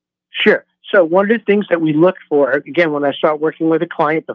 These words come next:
first thing I'm looking for is what is their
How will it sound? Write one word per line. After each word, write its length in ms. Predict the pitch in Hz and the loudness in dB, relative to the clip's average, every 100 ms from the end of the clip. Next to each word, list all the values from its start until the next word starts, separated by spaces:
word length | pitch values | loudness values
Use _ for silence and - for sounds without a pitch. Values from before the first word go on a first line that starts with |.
| - | -4
first 240 | 160 175 - | -4 -2 -4
thing 160 | 190 | -2
I'm 140 | 202 214 | -2 -2
looking 300 | 214 156 156 | -4 -4 -6
for 240 | 131 135 131 - - - | -2 -4 -4 -12 -20 -6
is 120 | 165 135 | -6 -4
what 360 | 147 226 285 - | -2 0 -2 -4
is 380 | 208 180 147 143 - | -2 0 -2 -6 -16
their 300 | 151 151 135 | -6 -4 -4